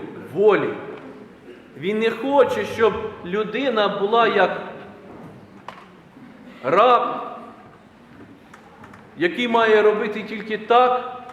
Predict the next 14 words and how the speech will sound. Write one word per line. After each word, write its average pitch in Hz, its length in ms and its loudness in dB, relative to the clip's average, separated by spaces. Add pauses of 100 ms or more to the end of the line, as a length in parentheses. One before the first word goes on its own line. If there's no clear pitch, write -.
(160)
як 196 200 0
повеліває 220 800 0
йому 214 200 -4
Творець. 196 640 0 (480)
Ні. 185 560 -6 (3500)
Святитель 190 720 2 (2250)
Іоанн 190 360 4
Златоуст, 202 560 0 (720)
роздумовуючи 180 920 0
про 185 200 -2
дні 208 240 -6
творіння, 208 600 0
говорить 196 600 2
так, 190 440 0